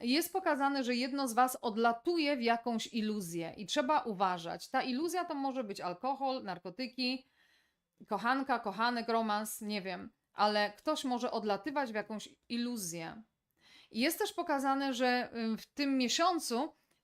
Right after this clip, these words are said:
tak jakby się ktoś zastanawiał nad tym, co dalej zrobić z tą relacją. I wydaje mi się, że ten ktoś, kto się zastanawia, nie wie jeszcze, co zrobić. Jeżeli macie bliźnięta, bardzo dobra,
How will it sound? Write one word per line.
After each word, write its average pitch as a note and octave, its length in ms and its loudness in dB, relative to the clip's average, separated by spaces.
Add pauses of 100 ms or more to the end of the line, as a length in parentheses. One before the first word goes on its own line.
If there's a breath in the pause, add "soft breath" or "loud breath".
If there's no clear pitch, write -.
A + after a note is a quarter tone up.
tak D#4 200 2
jakby C4+ 220 0
się D4 140 0
ktoś C#4+ 220 -2
zastanawiał B3 1000 2
nad A3 380 0
tym, A3+ 260 -2
co D#4 240 0
dalej A#3 420 0
zrobić A3 520 -2
z - 180 -6
tą A3+ 280 2
relacją. G3 720 -2 (320 loud breath)
I A3 100 -6
wydaje A#3 480 4
mi C#4+ 140 0
się, C#4+ 160 -2
że A3+ 80 -6
ten A3+ 240 0
ktoś, C4+ 340 0
kto B3+ 160 -4
się B3 160 -6
zastanawia, A3 600 -4
nie A#3 340 0
wie A3+ 160 0
jeszcze, G3+ 400 -4
co F3+ 160 -12
zrobić. F3 640 -12 (680 loud breath)
Jeżeli D#4 380 0
macie D#4+ 340 0
bliźnięta, B3+ 1000 0 (1120)
bardzo A3+ 380 2
dobra, G3 420 -2